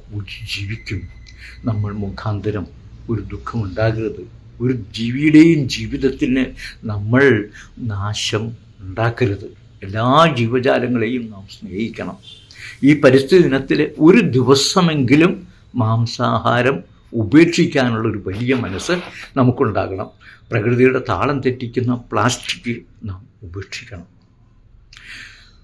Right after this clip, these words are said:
പ്ലാസ്റ്റിക്കിനെ അകറ്റി തന്നെ നിർത്തണം. പ്ലാസ്റ്റിക് ഒരിക്കലും വലിച്ചെറിയരുത്. അവരുടെ മാലിന്യം സംസ്കരിക്കേണ്ടത് അവരവരുടെ ഉത്തരവാദിത്വമായി മാറണം. ഈ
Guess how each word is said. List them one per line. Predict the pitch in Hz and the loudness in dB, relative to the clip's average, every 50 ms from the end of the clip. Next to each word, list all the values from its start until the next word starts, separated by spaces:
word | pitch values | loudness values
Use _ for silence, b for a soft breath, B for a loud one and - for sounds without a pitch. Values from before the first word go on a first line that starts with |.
| B _ - | B _ 0
പ്ലാസ്റ്റിക്കിനെ | 123 113 131 147 147 - - - - - - - - 175 170 170 - - 180 175 170 180 190 196 - - | 2 4 4 4 2 -2 -8 -12 -20 -20 -10 -2 -2 -2 -2 -2 -2 2 2 4 4 2 0 -4 -4 -4
അകറ്റി | - 110 113 143 151 147 - 196 190 190 | -4 0 0 0 -2 0 0 0 0 4
തന്നെ | 190 185 185 185 185 190 202 233 | 4 4 4 4 2 6 6 6
നിർത്തണം. | 208 165 107 117 - - 170 220 - - _ _ _ _ | 6 6 2 0 -4 -8 -10 -10 -10 -12 _ _ _ _
പ്ലാസ്റ്റിക് | _ - 101 104 107 - 139 117 - 120 | _ -12 -12 -12 -10 -10 -10 -6 -4 -4
ഒരിക്കലും | 104 98 101 - - 143 127 147 - 87 - - _ _ _ _ | -4 -4 -6 -4 -2 -2 -2 -2 -6 -10 -14 -18 _ _ _ _
വലിച്ചെറിയരുത്. | - 107 117 123 117 - - 165 127 113 113 117 95 87 - - - - _ _ B B B B B B B B | -4 0 0 0 0 2 2 2 4 4 2 2 0 -2 -6 -12 -12 -14 _ _ B B B B B B B B
അവരുടെ | 123 107 113 127 123 120 127 131 | -4 0 2 2 2 4 2 2
മാലിന്യം | 123 104 107 123 147 147 135 143 151 143 120 117 - - - - | 2 2 2 0 0 -2 -2 -2 -4 -4 -4 -8 -10 -18 -20 -14
സംസ്കരിക്കേണ്ടത് | - - 117 110 - - 170 147 151 123 143 151 143 131 120 110 127 127 127 - - 123 | -12 -10 -8 -8 0 0 2 2 2 2 2 2 2 2 0 0 -2 -2 -2 -4 -8 -10
അവരവരുടെ | 113 - 127 139 139 139 147 147 147 160 - - | -8 -4 -2 -2 0 0 -2 -2 -4 -6 -8 -10
ഉത്തരവാദിത്വമായി | 120 - - 139 135 151 151 156 160 151 - - 147 127 110 104 104 95 | -12 -4 0 2 4 4 4 4 4 2 2 0 -2 -2 0 -4 -4 -6
മാറണം. | 92 90 95 101 - 110 110 - - - - - - B B B B B B B B B B B B _ _ - _ - _ - - - - _ _ _ | -6 -6 -6 -6 -8 -10 -14 -16 -20 -20 -20 -20 -20 B B B B B B B B B B B B _ _ -20 _ -20 _ -20 -20 -20 -20 _ _ _
ഈ | 151 160 | 6 8